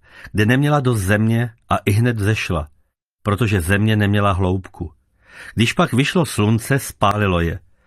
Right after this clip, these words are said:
a protože neměla kořen, uschla.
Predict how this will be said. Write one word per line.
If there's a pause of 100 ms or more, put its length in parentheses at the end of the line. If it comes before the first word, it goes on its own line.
(260)
a
protože
neměla
kořen, (340)
uschla.